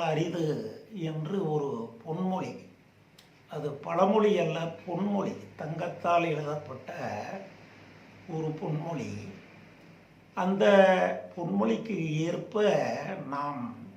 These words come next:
தோன்றிய மாதம் அதிர்ஷ்டகரமான மாதமாக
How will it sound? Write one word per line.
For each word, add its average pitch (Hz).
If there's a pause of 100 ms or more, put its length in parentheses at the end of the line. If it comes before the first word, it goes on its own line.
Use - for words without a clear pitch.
(160)
தோன்றிய 185 (220)
மாதம் 147 (1200)
அதிர்ஷ்டகரமான 170 (380)
மாதமாக 135